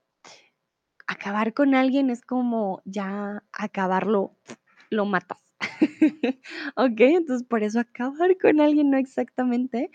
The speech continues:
En las películas de, como de acción, los jefes le dicen, "Tienes que acabar con él". Quiere decir, tienes que matarlo.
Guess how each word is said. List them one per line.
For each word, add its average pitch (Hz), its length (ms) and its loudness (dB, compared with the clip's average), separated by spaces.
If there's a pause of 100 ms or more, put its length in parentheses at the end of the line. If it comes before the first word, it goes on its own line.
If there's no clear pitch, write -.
(360)
En 240 120 2
las 233 160 0
películas 262 920 0
de, 190 680 -4 (720)
como 214 260 2
de 196 100 2
acción, 262 680 2 (640)
los 226 300 -2
jefes 254 500 2
le 214 120 0
dicen, 196 340 -2
"Tienes 214 340 -2
que - 80 -6
acabar 190 460 -4
con 180 220 -4
él". 170 160 0 (680)
Quiere 196 180 -2
decir, 196 320 -6
tienes 208 300 -2
que 220 280 -4 (680)
matarlo. 190 560 -2